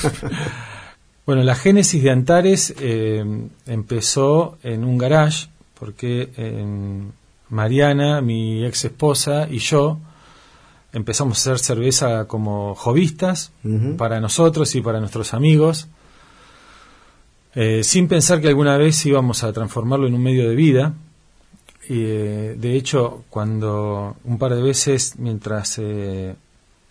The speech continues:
Speaker 2: eh, mientras, eh, lo hacíamos como hobbyistas,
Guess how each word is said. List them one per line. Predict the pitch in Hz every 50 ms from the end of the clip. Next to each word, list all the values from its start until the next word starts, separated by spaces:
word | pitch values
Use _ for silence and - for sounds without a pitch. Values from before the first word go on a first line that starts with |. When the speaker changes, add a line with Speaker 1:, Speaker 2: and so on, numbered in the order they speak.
| _ _ _ - _ _ _ _ _ _ -
Speaker 2:
eh, | 117 113
mientras, | 107 110 110 104 - 98 95 107 - 113
eh, | 113 107 107 107 113 107
lo | 107 107
hacíamos | 101 - - 135 123 120 -
como | - - 107 110
hobbyistas, | - - - 123 123 139 123 - - 147 143 139 -